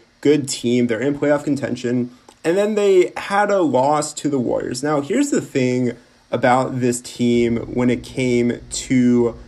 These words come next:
playing the Warriors. I honestly thought that Charlotte was really capable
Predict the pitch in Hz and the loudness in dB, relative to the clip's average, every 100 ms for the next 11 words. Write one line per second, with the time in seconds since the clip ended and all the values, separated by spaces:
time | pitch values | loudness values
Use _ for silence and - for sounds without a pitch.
0 | - - - 135 131 131 123 113 113 107 | -20 -20 -4 0 2 2 2 0 -2 -2
1 | 107 - - 247 - 127 156 190 202 131 | -4 -4 0 0 0 0 0 0 -2 -2
2 | - - 165 190 120 123 123 - 127 139 | -2 -2 0 0 -2 -4 -6 -4 0 2
3 | 170 135 113 135 147 123 - 123 - 139 | 2 -2 -2 0 0 -2 -4 -2 -2 -2
4 | 113 120 120 | -2 -2 -2